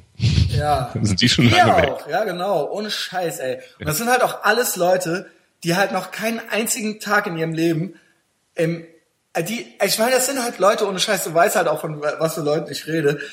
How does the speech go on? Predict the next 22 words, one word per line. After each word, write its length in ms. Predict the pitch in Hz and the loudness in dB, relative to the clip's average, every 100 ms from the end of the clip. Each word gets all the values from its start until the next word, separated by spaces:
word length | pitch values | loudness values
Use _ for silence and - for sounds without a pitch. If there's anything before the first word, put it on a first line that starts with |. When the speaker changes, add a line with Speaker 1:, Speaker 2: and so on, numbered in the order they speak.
| - - 180 | -16 -8 0
Speaker 1:
die 120 | 196 | 4
halt 180 | 214 208 214 | 4 2 0
ohne 220 | 240 254 | 2 2
Scheiß 380 | - 220 214 - | 0 2 0 0
auch 120 | 170 | -4
in 140 | 185 | -4
ihrem 380 | 175 165 180 180 - _ _ | -6 -4 -4 -8 -14 _ _
institutionellen 1080 | - 226 - 214 220 208 202 175 185 226 226 | -8 -4 -4 -4 -6 -6 -4 0 2 2 -2
Elfenbeinturm 1040 | - 180 208 - 180 185 160 - 170 185 156 | -2 0 0 2 2 2 2 -6 -8 -6 -4
leben, 380 | 151 147 180 202 - 131 - | -2 -2 -2 -8 -8 -8 -6
die 180 | 190 175 | -2 2
Speaker 2:
<laughs> 0 | |
Speaker 1:
wissen 300 | 254 - 277 | 2 2 2
ja 80 | 220 | 2
gar 400 | - 196 156 160 | 0 2 2 2
nichts 320 | 135 - - | -2 -8 -10
von 160 | - 151 | -4 0
der 120 | 135 | 0
Sch-, 280 | - - - | 0 -4 -8
von 180 | 160 | -4
der 120 | 156 139 | -2 -2
Street, 680 | - - - 185 151 - | -2 -4 0 2 0 -4